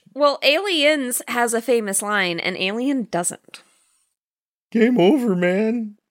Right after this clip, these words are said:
Speaker 2: Is that the one you were thinking of?
Speaker 1: No. <laughs> "Get away from her, you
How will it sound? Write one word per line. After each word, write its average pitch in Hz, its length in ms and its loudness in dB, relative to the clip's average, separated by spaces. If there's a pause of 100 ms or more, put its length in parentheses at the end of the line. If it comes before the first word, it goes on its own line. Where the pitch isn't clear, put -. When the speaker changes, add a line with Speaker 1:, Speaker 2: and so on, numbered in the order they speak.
(300)
Speaker 2:
Is 127 80 -16
that 117 160 -2
the 131 80 -8
one 120 140 -4
you 123 80 -6
were 120 80 -4
thinking 139 260 -4
of? 151 140 -4 (180)
Speaker 1:
No. 214 260 -4
<laughs> 320 180 2 (1400)
"Get 233 160 4
away 208 300 2
from 208 180 -6
her, 185 100 -2
you 175 280 -6